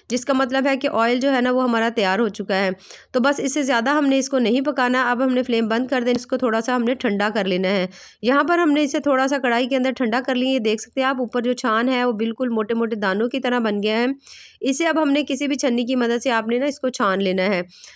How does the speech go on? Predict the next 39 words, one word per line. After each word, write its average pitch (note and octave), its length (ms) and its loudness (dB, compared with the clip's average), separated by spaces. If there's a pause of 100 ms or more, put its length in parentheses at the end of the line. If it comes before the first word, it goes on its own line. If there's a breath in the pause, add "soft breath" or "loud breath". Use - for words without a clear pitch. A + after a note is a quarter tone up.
(160 loud breath)
अच्छी B3+ 260 0
तरह E4 200 0
से E4 140 -2
छान C#4+ 280 2
लेंगे C#4+ 260 2
ताकि C4 260 -2
इसके B3+ 220 -2
अंदर B3 260 0
कोई A#3+ 260 2
भी A#3+ 140 -2
दूसरा A3+ 280 -2
जो B3 100 0
छान G#3+ 280 -2
वगैरह A3+ 240 0
उसके A3+ 180 -2
अंदर G#3+ 140 -2
मिक्स A3 280 -6
ना A3+ 120 0
हो। B3+ 120 2
ये B3 140 0
देख G3+ 180 -2
सकते B3 220 -4
हैं A#3+ 40 0
आप B3 80 0
माशाल्लाह A#3+ 320 0
इसका C4 200 -2
कलर A#3+ 280 0
देखिए, A#3+ 300 -2
कोई A#3 240 0
इसमें C4 240 -2
फूड B3 260 -2
कलर A#3+ 220 0
नहीं A#3 260 2
है, A#3+ 140 0
कुछ A#3+ 240 -6
भी C4+ 100 0
नया A#3+ 220 2
नहीं A#3 180 2
डाला, A3+ 320 0